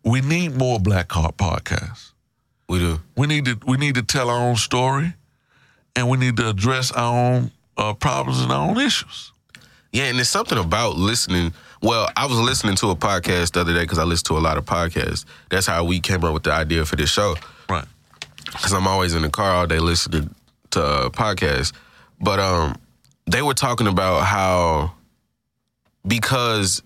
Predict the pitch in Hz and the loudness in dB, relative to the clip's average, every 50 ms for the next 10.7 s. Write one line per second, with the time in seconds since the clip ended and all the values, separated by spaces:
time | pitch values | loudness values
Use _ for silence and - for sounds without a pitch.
0 | _ - 107 110 123 131 95 - 110 120 123 117 - - 117 98 104 95 90 85 | _ -4 -2 0 0 0 2 0 0 0 0 0 0 0 0 0 2 2 2 2
1 | 82 85 101 127 139 113 95 85 73 67 76 92 117 139 139 131 123 117 107 95 | 2 2 2 2 0 0 0 0 0 2 2 2 2 2 2 2 2 2 2 2
2 | 92 87 82 101 113 117 113 104 90 - 110 107 110 107 104 - 87 82 85 - | 2 2 2 2 2 2 0 0 -2 -2 0 0 0 0 0 0 -2 -2 -2 -6
3 | - - - - 87 95 95 - - 107 104 101 95 92 90 87 85 80 71 82 | -14 -18 -4 -2 -2 0 0 0 0 0 2 2 2 2 2 2 0 0 0 0
4 | 98 113 110 92 90 87 98 104 98 - - 71 71 71 - 71 69 71 69 67 | 0 0 2 0 2 2 2 2 2 0 0 -2 -2 0 0 0 0 0 -2 -2
5 | 67 - 76 78 - 90 80 80 - - - - - _ - 104 92 - 120 107 | 0 0 0 0 0 0 -2 -6 -12 -20 -20 -20 -18 _ -4 -2 -2 0 0 2
6 | 101 98 92 92 90 80 92 87 85 80 67 - - _ _ _ _ _ - 92 | 2 2 0 0 0 0 0 0 0 -2 -4 -8 -16 _ _ _ _ _ -2 -2
7 | 123 143 147 151 151 160 - - 147 131 123 110 101 95 87 - - 98 98 92 | 0 0 0 0 0 -2 -2 0 -2 -2 0 2 2 0 2 2 2 2 2 2
8 | 90 90 95 131 165 160 135 110 101 92 87 87 90 - - - - _ - - | 2 2 2 2 2 0 0 0 2 2 0 -2 -4 -8 -16 -20 -6 _ -2 2
9 | 90 107 117 127 123 120 117 104 - - 85 - - 113 107 104 - - 95 92 | 2 2 2 2 2 0 0 -2 -2 -4 -2 -2 0 0 0 0 0 0 0 0
10 | 95 - - - - - 117 131 120 101 95 82 - - | 0 0 -2 -4 -2 -2 -2 0 2 2 2 0 -2 -4